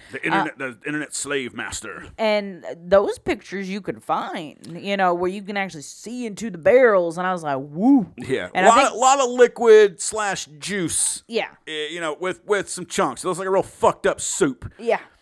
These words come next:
Speaker 1: Uh, i-, if you're curious.
Speaker 2: <laughs>
Speaker 1: Um, uh, but yeah, so, uh, yeah, this, this actually ended up being, I think, the longest trial in Australian history and the most expensive.
Speaker 2: Yep.
Speaker 1: Uh,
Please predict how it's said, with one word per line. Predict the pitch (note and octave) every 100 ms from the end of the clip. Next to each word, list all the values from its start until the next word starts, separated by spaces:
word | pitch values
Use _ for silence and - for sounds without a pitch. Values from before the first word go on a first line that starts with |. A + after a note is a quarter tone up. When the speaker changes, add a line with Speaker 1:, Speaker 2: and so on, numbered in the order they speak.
| _
Speaker 1:
Uh, | D#3 D#3+ D#3 D3 -
i-, | E3+ - -
if | G3+ -
you're | G#3+ E3+
curious. | - - A3 G#3+ F3+ F3 E3 - F4
Speaker 2:
<laughs> | G4+ F#4 G4+ G4
Speaker 1:
Um, | F4 F3+ E3+ D#3 D#3 _ _ - _
uh, | D#3+ D#3+ D3+
but | F3+
yeah, | F3+ G#3+ G3 E3
so, | - - F3+ E3
uh, | D#3+
yeah, | E3 F#3+ D3+
this, | C4+ -
this | - A#3+ C#4
actually | C#4 - A3+
ended | A3
up | G#3
being, | F3+ G3+ F#3+ E3
I | E3
think, | - G3+ - A2
the | E3 G#3
longest | F3+ G3 F3 C#3 -
trial | D#3+ D3+ C#3+
in |
Australian | C3+ - D3 C#3 A#2+ A2
history | C3 - C#3 C3 -
and | D3+ F3
the | F3+
most | F3 -
expensive. | C#3+ - F3 - G2+ - _ F2+
Speaker 2:
Yep. | - _
Speaker 1:
Uh, | - D#3+ D#3+ D#3